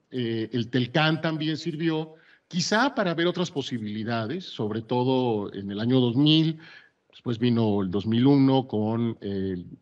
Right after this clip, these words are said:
las Torres Gemelas, y algunas de las propuestas, por ejemplo, de hacer un nafta Plus,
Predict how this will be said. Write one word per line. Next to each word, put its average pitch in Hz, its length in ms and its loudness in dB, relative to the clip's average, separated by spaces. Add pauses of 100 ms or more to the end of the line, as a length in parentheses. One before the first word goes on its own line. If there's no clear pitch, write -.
(140)
las 95 480 -10
Torres 127 280 0
Gemelas, 151 680 4 (520)
y 139 280 0
algunas 185 340 6
de 170 80 2
las 156 140 0
propuestas, 175 600 0
por 117 180 -10
ejemplo, 127 280 -4
de 113 80 -4
hacer 127 220 -4
un 123 120 -4
nafta 120 320 -6
Plus, 175 760 4